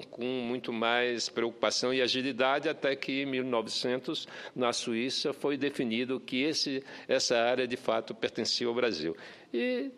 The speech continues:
de mil e novecentos até mil novecentos e noventa e cinco, noventa e cinco anos depois,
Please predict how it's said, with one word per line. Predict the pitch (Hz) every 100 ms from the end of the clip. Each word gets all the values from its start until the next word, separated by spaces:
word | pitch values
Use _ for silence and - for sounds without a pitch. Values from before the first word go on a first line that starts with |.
| - -
de | 143
mil | 180
e |
novecentos | 185 151 - 156 - 139
até | 147 143
mil | 165
novecentos | 165 - - 135 143
e |
noventa | 143 170
e | -
cinco, | - 202 220 240 202 175
noventa | 143 131 139
e | -
cinco | 156 147 143
anos | 139
depois, | 143 175 196 180 214 214